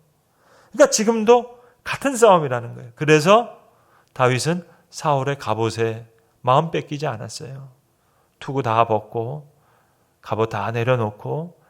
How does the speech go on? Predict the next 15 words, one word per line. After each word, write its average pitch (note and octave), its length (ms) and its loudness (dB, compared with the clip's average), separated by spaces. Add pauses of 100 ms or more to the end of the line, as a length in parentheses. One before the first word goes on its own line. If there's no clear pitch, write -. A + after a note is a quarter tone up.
(160)
칼 - 240 -6
다 A2+ 260 -2
내려놓고, B2+ 880 -4 (520)
그리고 E3 600 2 (260)
손에 C#3+ 480 0 (200)
막대기를 B2+ 500 -2
가지고 G#2 500 -14 (1080)
시냇가로 A2+ 500 -2
내려가서 G#2+ 720 -8 (800)
매끄러운 D3+ 500 2
돌을 C#3+ 240 0
골라서 A#2+ 640 -6 (800)
주머니에 A2+ 460 -2
넣는 G#2+ 320 -6
겁니다. A#2 680 -12